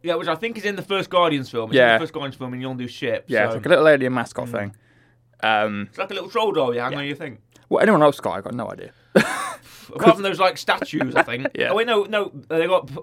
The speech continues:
Speaker 1: <laughs> Rocket got Bucky's arm.
Speaker 2: Yes, Rocket
Speaker 1: Which he
Speaker 2: got
Speaker 1: wanted
Speaker 2: Bucky's
Speaker 1: in
Speaker 2: arm.
Speaker 1: Avengers Infinity War.
Speaker 2: Yes, uh, 'cause Nebula gives that. Um, <laughs> Kraglin gets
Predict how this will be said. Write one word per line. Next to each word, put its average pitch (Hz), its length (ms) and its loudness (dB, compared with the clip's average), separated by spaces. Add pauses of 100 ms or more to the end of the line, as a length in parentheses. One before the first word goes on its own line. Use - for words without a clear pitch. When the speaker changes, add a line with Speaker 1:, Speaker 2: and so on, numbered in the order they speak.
(120)
Speaker 1:
<laughs> 165 180 -12
Rocket 165 480 -2
got 196 160 2
Bucky's 170 280 -6
arm. 170 240 -2 (240)
Speaker 2:
Yes, 143 400 6
Rocket 170 160 4
Speaker 1:
Which 202 60 2
he - 20 -4
Speaker 2:
got 190 120 8
Speaker 1:
wanted 214 140 4
Speaker 2:
Bucky's 196 140 -2
Speaker 1:
in 120 60 6
Speaker 2:
arm. 107 180 4
Speaker 1:
Avengers 143 640 -4
Infinity 139 320 -6
War. 123 240 -4
Speaker 2:
Yes, - 320 -12
uh, 123 120 -2
'cause - 180 -14
Nebula 143 300 6
gives 135 220 2
that. 101 300 0 (440)
Um, 110 560 2 (1000)
<laughs> - 600 -18
Kraglin 170 480 4
gets - 480 0